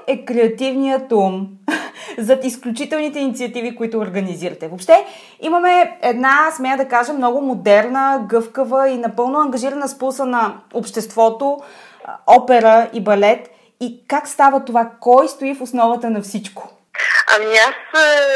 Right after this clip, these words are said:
Speaker 2: искам да благодаря за тази изключително висока оцен-, оценка за дейността на Софийската опера и балет. Разбира се, че на всички е известна водещата роля на академик Карталов,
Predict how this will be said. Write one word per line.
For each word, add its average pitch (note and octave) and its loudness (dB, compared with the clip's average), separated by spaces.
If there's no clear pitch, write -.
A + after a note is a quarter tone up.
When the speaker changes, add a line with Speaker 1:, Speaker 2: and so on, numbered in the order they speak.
Speaker 2:
искам C4+ -6
да B3 -2
благодаря A#3+ 0
за D4 -2
тази B3+ -2
изключително A#3 -2
висока A#3 -4
оцен-, A3+ -2
оценка G#3+ -2
за A#3 -2
дейността G3+ -2
на A3 -4
Софийската - -4
опера G#3 -2
и G#3+ -6
балет. F#3+ 0
Разбира C4 0
се, C4 0
че B3+ 0
на A3+ 4
всички C4+ -2
е B3+ 4
известна B3 -2
водещата B3+ 0
роля A#3+ 2
на A#3 2
академик A3 -2
Карталов, A3 0